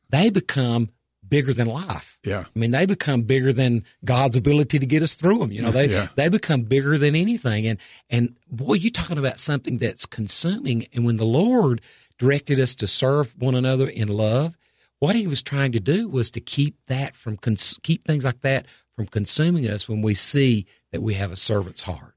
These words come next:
Speaker 2: And the, the person with a servant's heart, see if you agree with this, Pastor Ron, the person with a servant's heart understands that our reaction or our response to an event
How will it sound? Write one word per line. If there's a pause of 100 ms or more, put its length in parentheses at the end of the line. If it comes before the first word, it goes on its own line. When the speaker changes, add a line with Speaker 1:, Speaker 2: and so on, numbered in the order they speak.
Speaker 2:
And
the,
the
person
with
a
servant's
heart,
see
if
you
agree
with
this,
Pastor
Ron, (340)
the
person
with
a
servant's
heart
understands (500)
that (500)
our
reaction (360)
or
our
response (380)
to
an
event